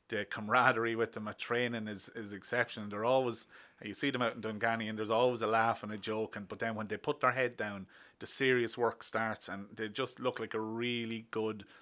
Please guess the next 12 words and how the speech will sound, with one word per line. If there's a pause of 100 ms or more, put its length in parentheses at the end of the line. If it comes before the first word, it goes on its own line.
(120)
fluid
football
inside
at
the
minute
that
are (520)
capable
of
winning
promotion.